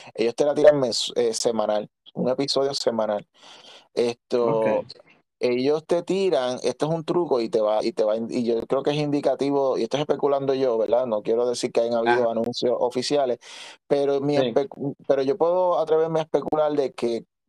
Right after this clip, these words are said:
Speaker 1: de que Hulu te tira todo un, un season de cantazo cuando ellos saben que van a cancelar el, el programa. Esto,
Speaker 2: <laughs>
Speaker 1: porque,
Speaker 2: Sí,
Speaker 1: porque,
Speaker 2: si, si
Speaker 1: porque
Speaker 2: ves
Speaker 1: lo
Speaker 2: a
Speaker 1: mismo
Speaker 2: Jeff Loeb en algún sitio de la serie, sí la van a cancelar.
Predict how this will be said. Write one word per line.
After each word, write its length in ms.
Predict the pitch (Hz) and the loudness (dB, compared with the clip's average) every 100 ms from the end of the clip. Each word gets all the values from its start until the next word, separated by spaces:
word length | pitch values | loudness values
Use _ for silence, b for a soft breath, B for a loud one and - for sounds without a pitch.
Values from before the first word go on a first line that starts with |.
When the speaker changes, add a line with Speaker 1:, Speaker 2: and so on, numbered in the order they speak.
| 117 | -10
Speaker 1:
de 140 | 113 | -8
que 320 | - 113 113 110 | -4 -2 -2 -2
Hulu 280 | 113 120 147 | -2 0 0
te 120 | 160 | 0
tira 240 | 156 156 151 | 0 0 2
todo 240 | 147 151 | 0 0
un, 180 | 156 151 | -2 -2
un 80 | 151 | -4
season 300 | - 147 147 | -2 -2 -2
de 100 | 147 | -2
cantazo 360 | 143 143 151 147 | -2 0 0 0
cuando 200 | 135 113 | -2 -2
ellos 140 | 117 | -2
saben 220 | 120 139 139 | 0 0 0
que 80 | |
van 180 | 120 113 | 0 0
a 40 | 117 | 0
cancelar 520 | 117 - 117 113 107 | -2 0 0 0 -2
el, 240 | - 110 - | -4 -2 -2
el 160 | 107 | -2
programa. 540 | - 104 98 87 82 - B B B B B - | 0 -2 0 -2 -4 -6 B B B B B -6
Esto, 1040 | - 131 - - 131 123 120 117 113 170 | -2 -2 -2 0 2 4 2 2 0 0
Speaker 2:
<laughs> 1300 | 160 156 - 127 - - - _ - _ - - _ _ | -4 -10 -10 -12 -12 -18 -20 _ -20 _ -20 -20 _ _
Speaker 1:
porque, 720 | 143 143 131 147 139 135 - _ _ - | 0 0 -2 -2 0 0 -4 _ _ -2
Speaker 2:
Sí, 60 | |
Speaker 1:
porque, 360 | 143 139 - 139 | 0 0 -2 -2
Speaker 2:
si, 260 | 147 151 - | -2 -4 -2
si 40 | |
Speaker 1:
porque 200 | 139 147 | 0 4
Speaker 2:
ves 180 | 151 - | 4 4
Speaker 1:
lo 40 | |
Speaker 2:
a 20 | 196 | 4
Speaker 1:
mismo 120 | 156 | 2
Speaker 2:
Jeff 240 | 180 208 - | 0 -2 -6
Loeb 460 | 185 196 208 202 | -8 -4 -2 -4
en 160 | 165 170 | -8 -8
algún 320 | 160 156 175 | -8 -10 -12
sitio 340 | 180 208 196 202 | -14 -14 -10 -8
de 80 | 190 | -6
la 140 | 185 | -6
serie, 320 | 185 208 190 | -6 -10 -10
sí 120 | 170 170 | -12 -10
la 100 | 156 | -10
van 120 | 147 | -10
a 60 | |
cancelar. 360 | 143 143 123 98 | -14 -20 -20 _